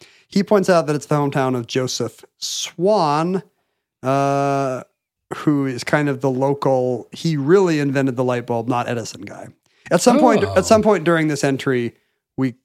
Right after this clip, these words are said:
Speaker 1: colloquially mentioned the idea of Edison inventing the light bulb, although I assume you and I both know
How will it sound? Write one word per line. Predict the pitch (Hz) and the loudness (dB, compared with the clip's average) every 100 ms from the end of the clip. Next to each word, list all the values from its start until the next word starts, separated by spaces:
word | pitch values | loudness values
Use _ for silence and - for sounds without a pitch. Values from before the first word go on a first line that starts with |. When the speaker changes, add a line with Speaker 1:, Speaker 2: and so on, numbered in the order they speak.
| _ | _
Speaker 1:
colloquially | - 139 143 139 139 135 | -2 0 0 0 0 0
mentioned | 131 127 127 123 | -2 -4 -4 -2
the | |
idea | 120 120 120 | -2 -4 -4
of | 113 | -4
Edison | 127 120 120 | -4 -4 -6
inventing | 113 110 110 | -6 -6 -8
the | 107 | -6
light | 139 156 | -4 -4
bulb, | 170 | -4
although | 214 247 | -2 0
I | 214 | 0
assume | 185 185 | 0 0
you | 160 | 0
and | 156 | 0
I | 135 | -2
both | 120 123 - | -2 -4 -2
know | 131 113 | -2 -2